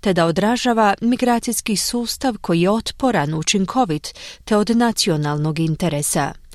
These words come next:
Australija je također kritizirana zbog svojih politika pritvaranja maloljetnika,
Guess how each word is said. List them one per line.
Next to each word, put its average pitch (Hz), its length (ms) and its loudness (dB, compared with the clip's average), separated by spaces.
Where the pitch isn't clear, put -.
Australija 240 720 2
je 220 160 2
također 220 720 2
kritizirana 226 800 0
zbog 160 260 -4
svojih 208 340 -2
politika 240 560 -2
pritvaranja 175 720 0
maloljetnika, 165 1000 0